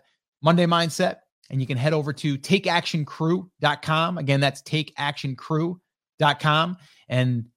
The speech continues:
you know, that's a, uh, a group where we take action. That's why it's called the Take Action Crew. <laughs> All right. So if you wanna take some action, wanna be part of the crew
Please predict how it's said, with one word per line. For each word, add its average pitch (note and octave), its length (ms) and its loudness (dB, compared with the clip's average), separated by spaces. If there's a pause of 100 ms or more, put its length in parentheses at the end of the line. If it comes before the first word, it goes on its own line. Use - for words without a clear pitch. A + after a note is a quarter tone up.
(160)
you A#2 60 -6
know, G#2+ 280 -6
that's A#2 240 -6
a, G#2+ 240 -4
uh, G2+ 180 -6 (140)
a A#2 80 -4
group B2 260 -2
where G#2+ 420 -4
we G#2+ 280 -8 (100)
take A2+ 220 -2
action. B2 320 2
That's G#2 160 -6
why G#2+ 100 2
it's G2+ 140 -4
called G#2 180 -4
the G2 60 -14
Take A2 240 -6
Action G2 420 -8
Crew. - 400 -4 (180)
<laughs> - 100 -10 (600)
All C#3 100 10
right. D#3 280 12
So - 160 0
if C#3 100 0
you D3+ 60 0
wanna F#3+ 160 4
take G3+ 220 6
some F#3 160 2
action, G3 480 2
wanna D3 160 2
be D3 80 4
part E3+ 240 8
of D#3 60 -2
the D#3+ 60 0
crew F3 380 2